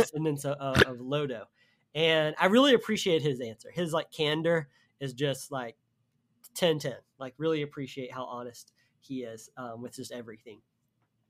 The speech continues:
And, uh, he actually said, uh, n-, "No," this is a direct quote, by the way,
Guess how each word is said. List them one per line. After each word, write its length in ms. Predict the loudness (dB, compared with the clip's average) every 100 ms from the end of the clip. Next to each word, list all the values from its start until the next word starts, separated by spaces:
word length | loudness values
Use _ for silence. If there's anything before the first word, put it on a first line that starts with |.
| _ -4
And, 400 | 0 0 -2 -6 _ _ _
uh, 140 | -2
he 140 | 2 2
actually 300 | 2 2 0
said, 520 | 2 4 6 6 2 -8 -20 -10 2
uh, 220 | 4 4
n-, 100 | 0 -8
"No," 560 | -4 4 6 8 8 6 _
this 140 | 0 4
is 120 | 6
a 60 | 6
direct 280 | 6 4
quote, 180 | 2 -2
by 80 | -2
the 60 | -8
way, 180 | -12